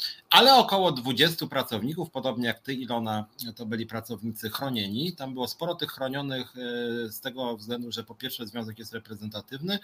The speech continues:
a po drugie część osób była chroniona w wieku przedemerytalnym, bo tam jest wcześniejszy wiek, bo tam część lat się zaliczało jako w szczególnych warunkach. W związku z tym, e, duża, e, nie, nie tyle duża, ale dwadzieścia dwie osoby bodaj to były właśnie osoby chronione właśnie, czyli jakby chronione dla osób, które się nie znają,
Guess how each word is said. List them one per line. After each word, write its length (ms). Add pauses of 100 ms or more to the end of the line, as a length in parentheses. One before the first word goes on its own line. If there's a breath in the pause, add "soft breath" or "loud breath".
(400 loud breath)
a 120
po 160
drugie 340
część 280
osób 240
była 140
chroniona 520
w 40
wieku 200
przedemerytalnym, 720
bo 100
tam 160
jest 120
wcześniejszy 560
wiek, 200
bo 80
tam 180
część 340
lat 240
się 100
zaliczało 520
jako 240
w 40
szczególnych 420
warunkach. 460
W 40
związku 320
z 100
tym, 200 (500 loud breath)
e, 420
duża, 340
e, 120 (720)
nie, 160
nie 180
tyle 200
duża, 240
ale 120
dwadzieścia 480
dwie 260
osoby 340
bodaj 280
to 100
były 240
właśnie 300
osoby 280
chronione 560
właśnie, 360
czyli 200
jakby 300
chronione 480
dla 160
osób, 180
które 220
się 120
nie 120
znają, 360